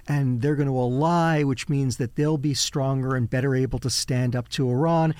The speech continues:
and they won't need us," right? End the Arab-Israeli dispute, uh, a strong alliance against Iran. You don't need the United States. And,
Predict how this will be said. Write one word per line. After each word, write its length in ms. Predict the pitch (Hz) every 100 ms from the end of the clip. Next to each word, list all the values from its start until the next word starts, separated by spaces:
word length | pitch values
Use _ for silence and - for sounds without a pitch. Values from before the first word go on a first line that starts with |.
| - -
and 180 | 160
they 80 | 156
won't 300 | 147 - -
need 260 | 113 110 -
us," 460 | 107 - - - - - - -
right? 320 | 120 120 120 - - - - - - -
End 200 | 160 160
the 140 | 160
Arab-Israeli 720 | 143 143 127 127 147 135 135
dispute, 680 | 127 - - 131 131 127 - - - -
uh, 460 | 127 123 123 120 120
a 80 | 120
strong 400 | - - 147 147
alliance 460 | 139 135 135 123
against 320 | 135 127 120 143
Iran. 520 | 123 127 127 123 120 -
You 100 | 143
don't 200 | 135 131
need 240 | 120 110
the 80 | -
United 340 | 107 104 110 -
States. 560 | - - - - - - -
And, 260 | 135 127